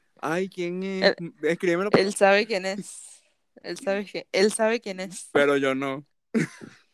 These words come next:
Speaker 2: Bueno, en fin, después te lo digo. En fin.
Speaker 1: Michael
Speaker 2: Primera pregunta,
Speaker 1: Jackson, ¿eres tú?
Speaker 2: quiz de
Speaker 1: Ah.
Speaker 2: Friends.
Speaker 1: Ajá.
Speaker 2: Quiz de Friends. ¿Cuánto sabes de Friends?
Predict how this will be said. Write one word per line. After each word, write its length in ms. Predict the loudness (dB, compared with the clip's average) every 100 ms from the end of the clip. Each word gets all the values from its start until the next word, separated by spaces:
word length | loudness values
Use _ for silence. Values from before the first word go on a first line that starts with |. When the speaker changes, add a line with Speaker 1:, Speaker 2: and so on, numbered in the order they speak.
| _ _ _ _ _ _ -20 -10
Speaker 2:
Bueno, 300 | 0 0 0
en 80 | -4
fin, 200 | -6 -6
después 260 | -6 -4
te 100 | -4
lo 80 | -4
digo. 200 | -6 -10 -20 _ -2
En 160 | -2
fin. 200 | -2 -8 _ -20 -20
Speaker 1:
Michael 120 | -20 -12 2
Speaker 2:
Primera 260 | 6 8 8
pregunta, 220 | 8 4
Speaker 1:
Jackson, 200 | 4 4
¿eres 160 | 4 4
tú? 60 |
Speaker 2:
quiz 240 | 2 0 0
de 80 | -2
Speaker 1:
Ah. 40 |
Speaker 2:
Friends. 600 | 2 0 0 -6 -20 -20 _ _ _ _ _ _ _
Speaker 1:
Ajá. 280 | -12 -10 -6
Speaker 2:
Quiz 260 | 0 0 2
de 120 | 0
Friends. 680 | 2 2 2 -2 -10 -16 -18 _
¿Cuánto 360 | -10 -10 -10
sabes 240 | -8 -6 -6
de 80 | -12
Friends? 480 | -14 -16 -18 -20